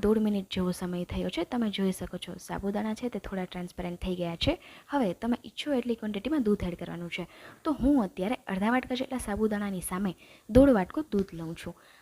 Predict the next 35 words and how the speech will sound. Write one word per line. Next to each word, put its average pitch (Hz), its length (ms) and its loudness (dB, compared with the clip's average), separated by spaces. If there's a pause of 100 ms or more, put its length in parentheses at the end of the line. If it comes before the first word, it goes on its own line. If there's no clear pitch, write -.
(120)
આપણે 240 220 -6 (140)
જો 226 100 0 (120)
વધારે 185 480 -2
પડતી 240 240 -2 (100)
ઘટ 202 320 0
ખીર 269 180 -2 (120)
કરવી 254 260 0
હોય 214 140 -4
તો 190 100 -4
તમે 220 180 -4 (360)
અડધા 226 240 -4
વાટકા 254 260 -8
સાબુદાણાની 202 580 -8
સામે 202 160 -6 (140)
અડધા 196 220 -6
વાટકા 190 320 -8
દૂધને 196 260 -4 (100)
એડ 190 160 -4
કરો 320 240 0
તો 175 160 -6
પણ 170 240 -6
ચાલે, 175 240 -6 (400)
અને 285 140 2 (400)
મીડિયમ 233 340 2
થીક 269 180 -6
એવી 254 140 -4
કન્સિસ્ટન્સી 254 560 -4
રાખવી 262 300 -4
હોય 202 120 -6
તો 214 60 0 (100)
દોઢ 208 220 2
વાટકા 185 300 -6
દૂધને 240 220 0 (180)
એડ 220 80 2 (100)
કરી 254 180 2